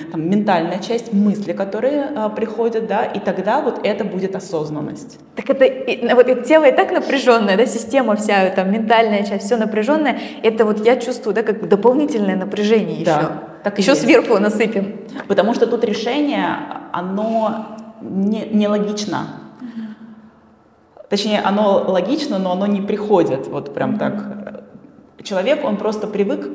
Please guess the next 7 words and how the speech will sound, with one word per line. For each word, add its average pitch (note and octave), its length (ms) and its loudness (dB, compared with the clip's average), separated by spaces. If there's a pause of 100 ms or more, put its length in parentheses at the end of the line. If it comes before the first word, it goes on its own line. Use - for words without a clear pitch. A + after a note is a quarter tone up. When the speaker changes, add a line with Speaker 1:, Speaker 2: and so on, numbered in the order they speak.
(120)
Speaker 1:
а, F3+ 240 -4
как A3+ 200 -2
взаимодействовать F#3 580 -6
с, - 300 -16
с - 20 -16
вниманием. D#3+ 540 -4 (240)
Вот F#3 200 -10